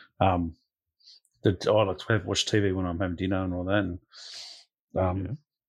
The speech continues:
Speaker 1: sometimes the project's on or just finish the news or whatever. And the only politician,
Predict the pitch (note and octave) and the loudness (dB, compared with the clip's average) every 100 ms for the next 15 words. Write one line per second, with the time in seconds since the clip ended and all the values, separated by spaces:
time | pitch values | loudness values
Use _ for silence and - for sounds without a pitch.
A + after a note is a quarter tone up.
0 | _ _ _ - B2 A2 A2+ G2+ - - | _ _ _ 2 4 6 4 2 -2 -6
1 | - - - A#2+ A2+ A2 - G#2 G#2 G2 | -2 0 4 6 6 4 4 4 4 2
2 | F2 F#2 G#2+ A2 G#2 G2 G2 G2+ F#2 F#2+ | 0 -2 0 0 0 0 0 0 0 2
3 | G2 F2+ G#2 - - - - - _ _ | 2 2 -2 -2 -12 -20 -20 -20 _ _
4 | _ - A#2 A2+ _ - A#2 C#3+ F3 F3+ | _ 4 6 6 _ 2 6 8 8 6
5 | - D#3 D3 - C#3+ - C3 E3+ | 6 6 6 4 2 4 4 2